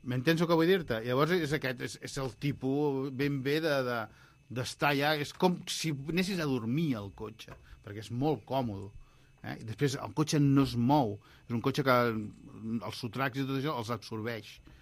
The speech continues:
O sigui, és un cotxe que vas, com, és com, com et dic, com si fossis amb una, jo què sé, eh, amb una alfombra màgica d'aquestes, eh? Vas allà, uf, eh? És aquest el tipus de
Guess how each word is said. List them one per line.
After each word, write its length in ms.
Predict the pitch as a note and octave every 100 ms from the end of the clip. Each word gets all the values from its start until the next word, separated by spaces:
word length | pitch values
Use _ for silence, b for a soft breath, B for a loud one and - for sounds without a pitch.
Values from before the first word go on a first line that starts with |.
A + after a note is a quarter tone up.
| b
O 100 | -
sigui, 180 | G#2
és 100 | G#2 A2
un 80 | G#2
cotxe 220 | A#2 B2
que 100 | A2+
vas, 280 | A2+ B2+ - -
com, 140 | C3 C#3
és 120 | A#2 B2+
com, 160 | D3
com 200 | C#3 D#3+ D3+
et 60 |
dic, 160 | C3+ F3+ - B B
com 160 | C3
si 120 | C3 B2
fossis 320 | B2 C3+ D#3
amb 240 | F3+ D#3
una, 180 | C3+ C3 A#2 A#2 G#2+ G2+ G2 G2 _ b b b _ _ - -
jo 140 | G#2+ G2+
què 100 | A#2
sé, 220 | - B2 D#3
eh, 140 | A2+ G2+ G#2 G2 F#2+ F#2+
amb 180 | A2 A#2+
una 160 | B2
alfombra 340 | B2 B2+ B2+ B2
màgica 460 | B2 A2 B2+ B2 B2
d'aquestes, 580 | A2 G#2 G#2 D#3+ G#3+
eh? 160 | B2 B2 - B B
Vas 180 | A2+ B2
allà, 220 | B2 B2
uf, 440 | A#2 - - - - b b _
eh? 180 | G#2+ G2 -
És 140 | G#2+ G#2+
aquest 240 | G2+ F2+
el 80 | F#2
tipus 300 | - F#2 -
de 120 | -